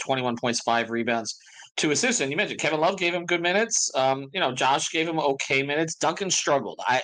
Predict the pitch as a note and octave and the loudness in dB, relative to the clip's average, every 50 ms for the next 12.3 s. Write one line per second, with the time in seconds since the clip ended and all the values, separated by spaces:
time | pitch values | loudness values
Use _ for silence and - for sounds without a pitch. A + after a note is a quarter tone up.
0 | - - D3 D#3+ F#3+ A#3 B3 A#3 A#3 A3 G3 - - - - - - - - - | -2 -2 0 2 2 2 2 2 2 0 0 -2 -4 -6 -10 -16 -16 -16 -16 -16
1 | - - - A#2+ D3+ D#3 D#3+ D#3 D#3+ D3+ C#3+ - D#3 C#3 C#3 C3+ C3 C3 B2+ B2+ | -6 -4 0 0 2 0 2 2 2 0 2 2 0 2 2 2 2 2 0 0
2 | A#2+ A#2 A2 A2 A2+ A#2 A#2+ A#2+ A2 A2+ F#2 G2+ G#2+ G#2+ G#2 G#2 G2+ G2+ G#2+ A2 | 0 0 2 2 4 4 4 2 0 0 -2 -2 0 0 0 0 -2 -2 -2 -2
3 | A2+ A2+ B2 C3+ C3+ C#3 B2+ A2+ G#2+ G#2 - - G#2+ - G#2 G2 F#2+ - G2+ F#2+ | 0 0 2 0 0 0 -2 -4 -4 -4 -4 -4 -2 0 0 0 0 0 -2 -2
4 | - - G2+ F#2+ - F#2+ F2+ - - - F#2+ F2+ E2+ F2+ F2+ - - A#2 A2+ G#2+ | -2 -2 -4 -2 -2 -2 -4 -4 -4 -4 -4 -4 -4 -6 -12 -8 -4 -4 -2 -2
5 | G#2 G2 F2+ F#2 F2+ F#2 G#2+ C3+ D3 D3 - A2+ G#2+ G2+ G2+ G#2+ G2 - G#2+ F#2+ | -4 -4 -6 -4 0 2 4 4 2 2 0 -2 -4 -4 -4 -4 -4 -4 -4 -8
6 | - - F2 F2+ D#2+ - - C3+ B2 A2+ A2+ F#2 G2+ G2+ A#2+ A#2+ G#2+ A2+ G#2+ A2 | -10 -6 -4 -4 -4 -2 -2 -2 0 0 -2 -4 -4 -2 -2 -2 -2 -2 -2 -2
7 | G#2+ G2+ F#2 - - C3+ B2 A#2 G#2+ - - G#2+ - G#2+ G2 - - B2 A2+ G#2+ | -2 0 0 0 0 2 2 2 2 0 -4 -4 -4 -2 -2 0 0 0 0 0
8 | G2+ G2+ B2+ D3+ D#3+ - A#2+ A2 G#2 G2+ - - - - - - - - - _ | 2 2 0 0 0 0 0 0 0 -2 -6 -8 -12 -14 -12 -12 -14 -14 -8 _
9 | - C#3+ D3+ D#3 D#3 D3+ C#3+ C3+ C3 - - - - _ _ _ _ _ - - | 2 4 4 4 4 4 2 0 -2 -4 -6 -12 -20 _ _ _ _ _ -20 -6
10 | - A#2 B2 B2+ B2 A#2+ A#2+ C3+ C#3 C#3+ C#3+ D#3 E3+ E3 F3+ E3 - - - E3 | 0 2 2 2 2 0 -2 -4 -2 0 0 2 2 2 0 0 0 2 2 0
11 | E3 D#3+ D#3 - - D3 C#3 B2+ B2 - - C#3+ C3+ C3+ - - A#2+ A#2 A#2+ A#2 | 0 -2 -2 0 0 2 2 2 0 -2 -2 -2 -2 -2 -2 0 2 4 4 4
12 | A2 G#2+ A2 A2 G2+ | 4 4 2 2 2